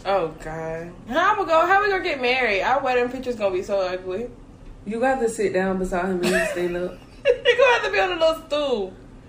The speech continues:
Speaker 2: He could be up on, like, a platform higher, like Kevin Hart was,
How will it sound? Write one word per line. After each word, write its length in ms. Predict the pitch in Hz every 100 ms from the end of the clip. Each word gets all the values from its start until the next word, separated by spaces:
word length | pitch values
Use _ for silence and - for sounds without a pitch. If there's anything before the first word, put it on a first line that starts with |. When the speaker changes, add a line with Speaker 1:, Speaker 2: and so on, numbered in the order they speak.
| -
Speaker 2:
He 140 | 294 294
could 160 | 285
be 140 | 262 254
up 200 | 233 214
on, 300 | 214 208 196
like, 160 | 208
a 60 | 190
platform 440 | 214 208 196 190
higher, 280 | 202 202 196
like 320 | 185 196 -
Kevin 220 | - 254 247
Hart 200 | 233 185
was, 480 | 190 185 185 -